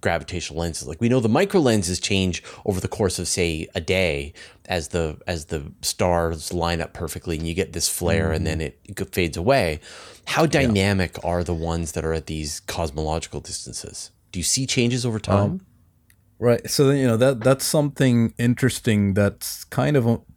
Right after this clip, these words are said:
Speaker 2: started to become a hot topic when you talk about galaxy cluster lenses, which is what, you know, the J W S T, the first image it released,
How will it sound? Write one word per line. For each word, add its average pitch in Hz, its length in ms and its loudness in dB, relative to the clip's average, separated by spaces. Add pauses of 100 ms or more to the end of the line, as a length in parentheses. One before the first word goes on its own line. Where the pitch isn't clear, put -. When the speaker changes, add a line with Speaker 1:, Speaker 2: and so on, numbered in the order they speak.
(140)
Speaker 2:
started 127 520 4
to 113 60 2
become 107 320 2
a 101 60 2
hot 101 300 -2
topic - 640 -2
when 104 240 0
you 101 120 0
talk 98 320 0
about 95 600 -2
galaxy 98 520 -2
cluster - 760 -4
lenses, 85 580 -8 (360)
which 101 180 -4
is 92 120 -2
what, 95 300 0
you - 60 -8
know, 85 120 -4
the 87 120 -6
J 95 160 -2
W 90 300 0
S - 160 -6
T, 87 180 -4
the 87 100 -4
first 90 320 -4
image 87 280 -4
it 85 140 -8
released, 92 600 -2